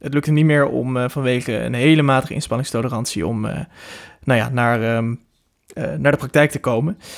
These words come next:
En, eh, eenmaal aangekomen thuis, eh, zie je meneer de Vries, eh, op de bank liggen, eh, half rechtop zittend met, eh, een hele hoge ademfrequentie.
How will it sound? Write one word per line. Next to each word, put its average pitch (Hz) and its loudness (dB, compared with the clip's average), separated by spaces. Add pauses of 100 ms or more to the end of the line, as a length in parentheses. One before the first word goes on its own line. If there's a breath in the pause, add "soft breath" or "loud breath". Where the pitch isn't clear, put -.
(200 loud breath)
En, 139 2
eh, 135 4
eenmaal 151 2
aangekomen 143 2
thuis, 151 2
eh, - -6
zie 147 -2
je 135 -4
meneer 139 -2
de 139 -4
Vries, - -4
eh, 120 -2
op - -10
de 143 -2
bank 147 4
liggen, 139 2 (480 loud breath)
eh, 120 -2
half 127 -2
rechtop - -4
zittend 131 0
met, - -6
eh, 113 -4
een 127 -6
hele 151 6
hoge 139 4
ademfrequentie. 131 -2